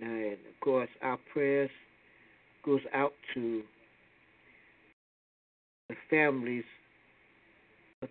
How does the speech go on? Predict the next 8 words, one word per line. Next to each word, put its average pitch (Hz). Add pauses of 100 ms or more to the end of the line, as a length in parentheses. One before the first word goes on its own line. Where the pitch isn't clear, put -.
the 120 (100)
victims, 120 (680)
the, 127 (440)
the 123
victims' 147 (180)
families. 131 (1500)
Our 113 (360)
prayers 123